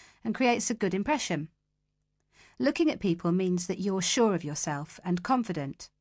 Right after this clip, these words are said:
In fact, one famous car company even makes a note of the level of eye contact candidates make during their recruitment process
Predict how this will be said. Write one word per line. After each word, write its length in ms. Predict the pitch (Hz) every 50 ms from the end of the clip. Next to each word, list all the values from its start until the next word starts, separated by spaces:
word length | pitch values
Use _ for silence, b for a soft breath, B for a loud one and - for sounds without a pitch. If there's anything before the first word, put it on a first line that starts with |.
| _ _ _ _ _ _ b b b b b b -
In 120 | - 190
fact, 480 | 180 - - - 247 202 - - - -
one 220 | 202 214 165 269
famous 420 | - - 247 208 208 190 185 175 -
car 300 | - - 208 220 214 202
company 540 | - - 160 160 - 160 147 143 156 175 B B B B B _
even 280 | 226 240 247 262 247 226
makes 260 | 202 190 - - -
a 60 | 180
note 360 | 185 190 214 220 180 151 - -
of 100 | 175 160
the 80 | 165 175
level 300 | 185 214 247 226 240 240
of 100 | 220 208
eye 160 | 214 208 208
contact 640 | 208 - - 160 160 160 - 165 156 156 - - -
candidates 640 | - 220 220 226 214 190 175 160 156 - - -
make 360 | 202 208 180 156 139 - - -
during 260 | - 190 180 170 170
their 140 | 175 170 165
recruitment 500 | 165 170 170 - 269 254 - - 151 175
process 600 | - 160 143 147 - - 147 143 151 - - -